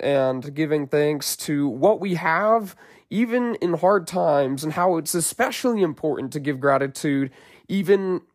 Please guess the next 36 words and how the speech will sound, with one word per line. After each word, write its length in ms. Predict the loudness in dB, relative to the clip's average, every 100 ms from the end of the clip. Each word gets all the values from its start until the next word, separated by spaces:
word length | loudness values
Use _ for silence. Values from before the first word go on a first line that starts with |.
| -2
in 120 | 2
hard 300 | 4 2 2
times 420 | 2 4 2 0
when 100 | 0
it 80 | 0
seems 440 | 0 -2 -2 0
like 280 | 2 2 0 -20 -8
we 140 | -4
might 280 | 2 2 2
have 280 | 2 0 0
less 360 | 2 2 2 0
things 360 | -2 -2 -4
to 100 | -6
give 340 | -2 -2 -4 -2
gratitude 640 | 0 0 -2 -6 -8 -8 -12
for. 480 | -6 -4 -2 -4 -6 -14 -20 -12
And 160 | -4 2
then 120 | 4
at 100 | 2
the 80 | 0
Baptist 600 | 2 2 0 -2 -2 -2
church 300 | -2 -2 -2
service, 640 | -4 -2 -2 -4 -4 -6 -8 -20 -6
I've 140 | -2 2
only 300 | 4 4 2
been 300 | 2 0 -2
to 120 | -4
two 280 | -4 -4 -2
so 260 | 0 0
far, 340 | 0 0 2 2
but 140 | 2
a 60 | -2
consistent 720 | -2 0 2 2 2 0 0
theme 240 | -2 -2
throughout 560 | -4 0 4 4 4 2
is 240 | 0 -2